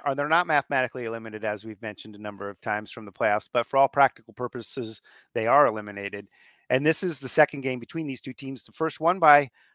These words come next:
Los Angeles. Uh, the Chargers coming off that loss to Denver and have lost four of the last five. And unfortunately, we mentioned it, Justin Herbert will be out for the rest of the season. So it will be fifth-year quarterback Easton Stick.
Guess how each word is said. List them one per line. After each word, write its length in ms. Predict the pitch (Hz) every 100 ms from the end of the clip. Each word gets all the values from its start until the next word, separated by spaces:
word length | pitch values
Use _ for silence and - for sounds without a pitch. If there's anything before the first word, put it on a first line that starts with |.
| _
Los 260 | 139 135 127
Angeles. 560 | 135 123 120 120 127 - _ _ _
Uh, 180 | 117 113
the 60 | 120
Chargers 400 | - 143 143 139
coming 240 | - 143
off 160 | 135 123
that 220 | 127 107
loss 400 | 117 117 139 -
to 100 | - 110
Denver 500 | - 117 135 123 117 - _ _ -
and 160 | 123
have 200 | 127 117 113 -
lost 360 | 135 127 -
four 320 | - 147 147 147
of 100 | 117
the 60 |
last 280 | 127 117 -
five. 300 | 127 117 113
And 120 | 117
unfortunately, 500 | 113 123 120 - 120
we 140 | 113 113
mentioned 340 | 110 - 113
it, 80 | 117 _
Justin 320 | 123 110 123
Herbert 300 | 110 107 110 _
will 180 | 120 120
be 260 | 113 113 113 _ _ -
out 160 | 127 -
for 80 | 131
the 80 | 120
rest 200 | 110 -
of 60 |
the 60 | 113
season. 420 | - 123 110 117
So 260 | - 131 139
it 180 | 175 170
will 260 | 160 220
be 340 | 180 160 156 156 _ _ _ _
fifth-year 720 | - 180 - 170 160 156 151 - _
quarterback 480 | - 147 139 131 123 -
Easton 460 | 151 143 - 127
Stick. 460 | 117 - 175 202 -